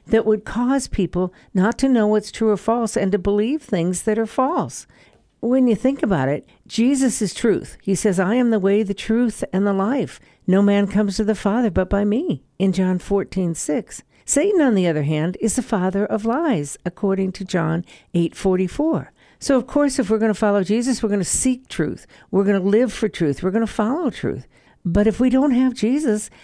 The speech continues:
and most of the world is turning away from Jesus now, they're not gonna know truth, so they're gonna follow the father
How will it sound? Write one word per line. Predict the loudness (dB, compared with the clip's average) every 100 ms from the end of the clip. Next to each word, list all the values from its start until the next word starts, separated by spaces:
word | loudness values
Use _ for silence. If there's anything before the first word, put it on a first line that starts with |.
| -8 0
and | 2
most | 4 2 -2
of | -2
the | 0
world | 2 2
is | 0 -2
turning | 0 2 2
away | 2 2 0
from | 0 0
Jesus | 2 0 0 -2 -2
now, | -2 -2 -4 _ _
they're | 0 2
not | 2 2
gonna | 2 4
know | 4 2
truth, | 0 0 0 0
so | -2 0
they're | 0 0
gonna | 0
follow | 0 -2 0 0
the | -2
father | -6 -4 -2 0 2 0